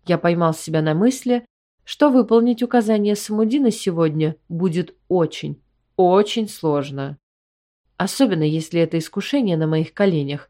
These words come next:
не уймётся. Униматься, конечно, Селена и не собиралась.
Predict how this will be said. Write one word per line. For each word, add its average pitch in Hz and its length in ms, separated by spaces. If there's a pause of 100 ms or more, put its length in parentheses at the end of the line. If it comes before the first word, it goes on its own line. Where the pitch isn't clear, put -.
(120)
не 233 140
уймётся. 165 840 (760)
Униматься, 220 560
конечно, 262 540
Селена 170 540
и 175 40
не 165 100
собиралась. 147 880